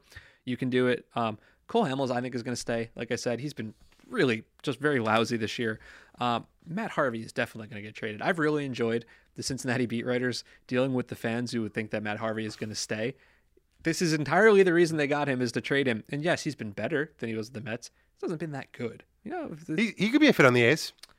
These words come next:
Speaker 1: he could be a st-, I, I think he's gonna be Seattle. That's where I think he's gonna go. But yes, he could be a fit on the A's. They're gonna be going for the same players. Like,
Speaker 2: Yes.
Speaker 1: that's what's interesting.
Speaker 2: Yeah.
Speaker 1: They're fighting one
Speaker 2: It's,
Speaker 1: another.
Speaker 2: and, like, also, like,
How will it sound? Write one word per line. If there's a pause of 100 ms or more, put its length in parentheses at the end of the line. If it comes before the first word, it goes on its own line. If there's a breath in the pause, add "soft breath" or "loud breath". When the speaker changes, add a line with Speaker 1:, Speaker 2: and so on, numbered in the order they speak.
(140)
Speaker 1:
he
could
be
a
st-,
I,
I
think
he's
gonna
be
Seattle. (160)
That's
where
I
think
he's
gonna
go.
But
yes,
he
could
be
a
fit
on
the
A's.
They're
gonna
be
going
for
the
same
players.
Like,
Speaker 2:
Yes.
Speaker 1:
that's
what's
interesting.
Speaker 2:
Yeah.
Speaker 1:
They're
fighting
one
Speaker 2:
It's,
Speaker 1:
another.
Speaker 2:
and,
like,
also,
like,